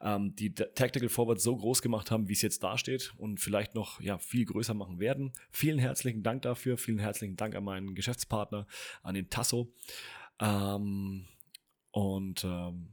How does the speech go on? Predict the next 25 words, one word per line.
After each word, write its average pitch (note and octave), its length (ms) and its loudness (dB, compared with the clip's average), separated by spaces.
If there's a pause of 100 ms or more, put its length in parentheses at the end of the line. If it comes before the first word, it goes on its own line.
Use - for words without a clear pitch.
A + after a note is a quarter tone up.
(140)
ja, F2+ 220 0
vielen G#2+ 240 0
Dank G2+ 140 0
an G#2 80 -2
meine F#2+ 160 -2
Ex-Frau, A#2+ 600 -2
Ex-Freundin, A2+ 680 0
die, G2 320 -2
ähm, F#2 460 -4
mich F#2+ 300 -6
tatkräftig - 520 -4
immer F#2+ 140 -6
unterstützt F2+ 420 -4
hat. B2+ 180 -2 (460)
Und, G2 640 -4
ähm, F2 480 -4 (1080)
an G2+ 120 2
Freunde G2 320 2
und F#2+ 80 2
Freundinnen, F#2 400 0
ja. F2 140 -6 (600)
Vielen G2 220 0
herzlichen F#2+ 300 0
Dank F#2+ 160 0
dafür. - 280 -4